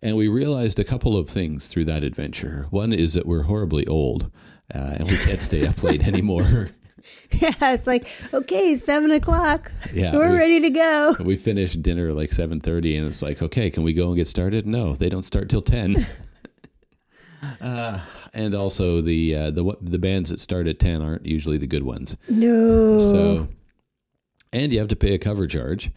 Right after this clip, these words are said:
Speaker 1: uh, for all the clubs, which I kinda remembered as I was heading there. So, yeah, they're gonna want a cover, but
Speaker 2: And
Speaker 1: then
Speaker 2: it's
Speaker 1: I
Speaker 2: cash only.
Speaker 1: That's the other thing, yes.
Speaker 2: Yeah.
Speaker 1: Everything's cash only. The bar business, still a cash business.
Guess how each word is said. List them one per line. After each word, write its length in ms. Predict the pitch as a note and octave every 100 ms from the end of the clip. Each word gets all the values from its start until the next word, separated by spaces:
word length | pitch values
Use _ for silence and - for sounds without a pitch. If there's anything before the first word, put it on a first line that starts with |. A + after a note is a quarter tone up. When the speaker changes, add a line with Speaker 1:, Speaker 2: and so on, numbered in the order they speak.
| _ -
Speaker 1:
uh, 100 | E2
for 220 | D#2+ F2 D#2
all 120 | C#2+
the 100 | C2+
clubs, 320 | - C2 D2+
which 180 | G2+ G2+
I 60 | G2
kinda 280 | C3 B2
remembered 600 | F2+ E2+ E2 D#2+ B1+ D2 - - -
as 160 | D#2
I 60 | D#2
was 160 | C#2 E2
heading 280 | E2+ D#2
there. 180 | C#2 C2+ D2+
So, 160 | F2
yeah, 220 | F2 E2
they're 120 | D#2 D#2
gonna 140 | D#2
want 180 | C#2+ C#2
a 40 |
cover, 340 | - F#2 B1+ C2+
but 260 | D#2+ D#2 - - A#3+
Speaker 2:
And 140 | A#3
Speaker 1:
then 60 | G#3+
Speaker 2:
it's 80 | -
Speaker 1:
I 20 |
Speaker 2:
cash 340 | A#3 A3 -
only. 360 | G#3+ G#3 G3+ F#3+
Speaker 1:
That's 260 | G3+ -
the 140 | - C#2+
other 180 | D#2 E2
thing, 240 | C#2 C2
yes. 400 | C#2+ D#2 - - -
Speaker 2:
Yeah. 100 | G2
Speaker 1:
Everything's 380 | G2+ A#2+ A2 -
cash 320 | F#2 F#2 F2
only. 220 | F2 E2+
The 60 | D2
bar 220 | F2 G#2
business, 380 | G#2 G2 A2+ G#2
still 220 | - F2
a 60 | F2
cash 260 | E2 F#2
business. 540 | - E2 E2 C#2 -